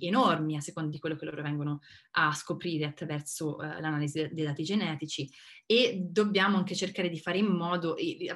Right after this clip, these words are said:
e, dato che lo scopo è que-, è il riuso di questi dati, dobbiamo anche cercare di fare in modo, mm, che le persone, che gli utenti che hanno concesso questi dati si rendano conto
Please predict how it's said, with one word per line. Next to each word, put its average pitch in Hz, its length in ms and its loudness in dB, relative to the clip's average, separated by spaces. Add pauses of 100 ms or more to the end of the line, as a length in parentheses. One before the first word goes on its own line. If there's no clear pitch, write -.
(140)
e, 175 220 -4
dato 180 200 0
che 208 100 -4
lo 175 100 2
scopo 175 340 -2
è 156 80 -2
que-, 151 100 -4
è 175 40 0
il 165 220 0
riuso 175 460 2
di 156 120 -2
questi 156 300 -4
dati, 156 340 0
dobbiamo 160 260 -4
anche 156 160 -6
cercare 156 320 -6
di 156 80 -8
fare 165 160 -6
in 185 80 0
modo, 151 460 -2 (600)
mm, 156 840 0
che 180 200 4
le 165 100 2
persone, 156 920 -2
che - 140 -8
gli 165 100 -6
utenti 170 440 0
che 151 100 -6
hanno 151 120 -2
concesso 156 400 -8
questi - 280 -10
dati 160 240 -4
si 147 120 -8
rendano 151 360 -4
conto 147 640 -4